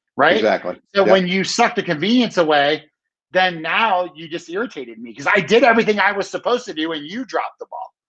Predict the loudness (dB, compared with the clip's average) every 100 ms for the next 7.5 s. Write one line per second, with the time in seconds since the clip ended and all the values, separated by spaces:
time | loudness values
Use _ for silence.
0 | _ _ _ _ _ _ -2 2 4 2
1 | 0 -2 -6 -10 -8 -4 2 2 2 -2
2 | -2 2 4 4 2 -4 -6 0 2 2
3 | 2 2 2 -2 -10 _ _ _ _ _
4 | _ -16 -14 -10 2 4 4 4 4 4
5 | -2 0 4 4 4 0 0 2 4 2
6 | -2 -10 -10 -10 -10 -10 -10 -10 -12 -10
7 | -6 -2 -2 -2